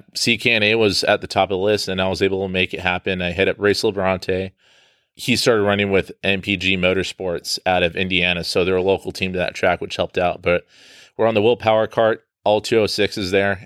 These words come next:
and, um, man, went out for Thursday practice. Two seconds off in that first session,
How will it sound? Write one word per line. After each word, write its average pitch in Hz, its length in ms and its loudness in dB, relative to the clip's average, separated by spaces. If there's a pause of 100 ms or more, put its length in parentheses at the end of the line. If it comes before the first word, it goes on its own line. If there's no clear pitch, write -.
and, 92 320 0
um, 87 320 -2 (600)
man, 101 480 -2
went 98 180 2
out 110 160 0
for 110 80 -6
Thursday 101 360 0
practice. 104 680 -2 (840)
Two 151 160 2
seconds 123 320 0
off 127 220 4
in 127 60 -4
that 110 160 0
first 117 240 0
session, 123 420 0